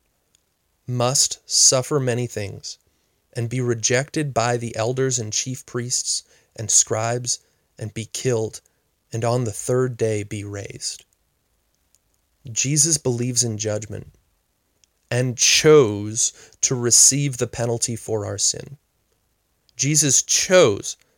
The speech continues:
to suffer in our place so that we could avoid unnecessary suffering.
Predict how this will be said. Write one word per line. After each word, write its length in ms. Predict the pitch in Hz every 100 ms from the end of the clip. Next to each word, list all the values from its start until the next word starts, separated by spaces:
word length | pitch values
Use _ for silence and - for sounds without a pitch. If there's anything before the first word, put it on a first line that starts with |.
| -
to 120 | -
suffer 440 | - - 139 - 135
in 100 | 127
our 160 | 120
place 580 | - 113 - - - - _ _ _ _ _ _ -
so 160 | - 135
that 160 | 127
we 320 | 110 120 147
could 160 | 151 156
avoid 460 | 123 123 156 113 -
unnecessary 920 | 131 139 123 117 160 113 - 104 101
suffering. 580 | 107 - 131 - 101 -